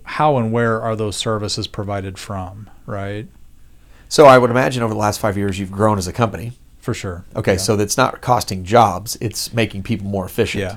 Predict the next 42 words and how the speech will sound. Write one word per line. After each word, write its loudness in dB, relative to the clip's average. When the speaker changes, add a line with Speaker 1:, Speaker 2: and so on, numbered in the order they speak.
Speaker 2:
It's -2
Speaker 1:
And 8
Speaker 2:
also 2
adding -4
safety -2
was -4
in -2
there. -6
Speaker 1:
Yeah. -2
Speaker 2:
Okay. -2
Speaker 1:
For 0
sure, 4
there's, 4
there's 0
wins 0
in -2
terms 0
of, -2
you -4
know, -4
efficiency. -4
There's -6
wins -4
in -6
terms -8
of -10
safety, -4
um, -10
and, -6
and, -8
you -10
know, -6
all 0
the 0
other -2
factors -6
that -8
go -6
along -8
with -10
that, -16
right? -10